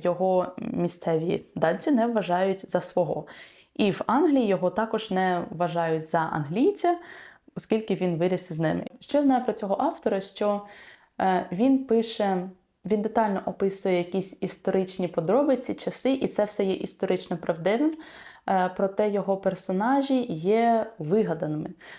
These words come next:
Виправте мене, будь ласка, якщо я помиляюсь. Я ще не читала цю книгу і ще не дуже орієнтуюсь, е, в історії. Остання книга на сьогодні — це «Соловей» Крістін Генне. Я вже дуже давно хочу прочитати цю книгу, і вона в мене вже лежить в електронці.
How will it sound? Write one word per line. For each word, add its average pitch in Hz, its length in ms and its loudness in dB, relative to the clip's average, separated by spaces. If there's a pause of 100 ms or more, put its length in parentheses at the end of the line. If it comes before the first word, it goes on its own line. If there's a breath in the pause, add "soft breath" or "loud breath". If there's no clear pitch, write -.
(100)
Виправте 214 380 0
мене, 165 160 -2
будь 165 140 -4
ласка, 170 240 0
якщо 165 220 -6
я 165 40 4
помиляюсь. 214 540 0
Я 220 80 2
ще 233 140 2
не 226 80 4
читала 196 300 2
цю - 140 -10
книгу 254 300 4
і - 80 -4
ще - 200 -4
не 190 120 2
дуже 202 260 -2
орієнтуюсь, 185 760 -4
е, 175 200 2
в 175 100 -4
історії. 175 460 -2 (180)
Остання 180 340 -2
книга 170 240 -2
на 170 100 -2
сьогодні — 214 560 0
це 214 400 -2 (400 loud breath)
«Соловей» 180 400 2
Крістін 160 360 -2
Генне. 156 280 -2 (800 soft breath)
Я 220 120 4
вже 220 140 2
дуже 190 260 2
давно 180 220 0
хочу 180 240 -2
прочитати 165 500 -2
цю - 160 -10
книгу, 220 380 2
і 190 280 2
вона 180 260 2
в 170 60 -2
мене 165 180 0
вже 160 160 0
лежить 156 340 -2
в - 20 0
електронці. 262 600 0